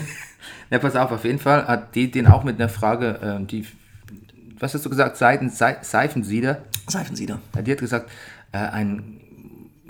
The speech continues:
Speaker 1: Glas, Mundglasblasbläser.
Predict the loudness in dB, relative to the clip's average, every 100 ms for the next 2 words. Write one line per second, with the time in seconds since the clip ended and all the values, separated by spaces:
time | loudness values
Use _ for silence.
0 | -6 0 0 0 -4 -14 -20 -20 -20 _
1 | -18 -18 -12 -6 -4 -6 -4 -2 -2 -4
2 | -6 -4 -2 -4 -10 -20 _ _ -6 -6
3 | -6 -8